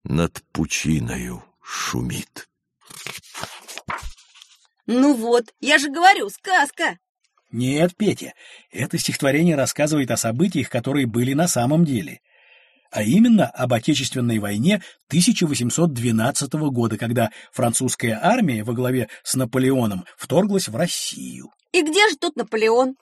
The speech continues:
Speaker 2: Где тут французская армия? Об этом тут ни слова не сказано.
Speaker 3: Как не сказано? А вот, пожалуйста,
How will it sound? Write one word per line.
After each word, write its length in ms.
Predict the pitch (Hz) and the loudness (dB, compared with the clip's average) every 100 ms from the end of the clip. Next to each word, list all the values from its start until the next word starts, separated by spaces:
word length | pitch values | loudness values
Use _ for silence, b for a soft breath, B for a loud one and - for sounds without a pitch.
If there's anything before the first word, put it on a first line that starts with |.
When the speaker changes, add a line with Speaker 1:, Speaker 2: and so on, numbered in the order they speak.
| _ | _
Speaker 2:
Где 260 | - 311 427 | -2 4 4
тут 160 | 427 339 | 2 -2
французская 500 | 320 320 339 269 269 | 0 0 -2 -4 2
армия? 380 | 320 233 180 165 _ - | 2 2 -8 -14 _ 2
Об 220 | 294 247 | 4 4
этом 260 | 262 302 294 | 2 2 0
тут 160 | 349 | -2
ни 140 | 381 466 | -4 -2
слова 280 | 403 349 359 | 2 2 2
не 120 | 440 | -6
сказано. 540 | - 427 311 226 185 170 _ _ _ _ _ _ _ _ | 0 2 2 0 -12 -18 _ _ _ _ _ _ _ _
Speaker 3:
Как 200 | 156 127 | 0 2
не 100 | 127 | -4
сказано? 460 | - 110 107 95 92 _ _ _ _ _ - | -6 -6 -8 -10 -14 _ _ _ _ _ -2
А 100 | 127 | 2
вот, 240 | 135 196 | 2 2
пожалуйста, 600 | - 117 107 175 - 190 | 2 2 0 0 0 -2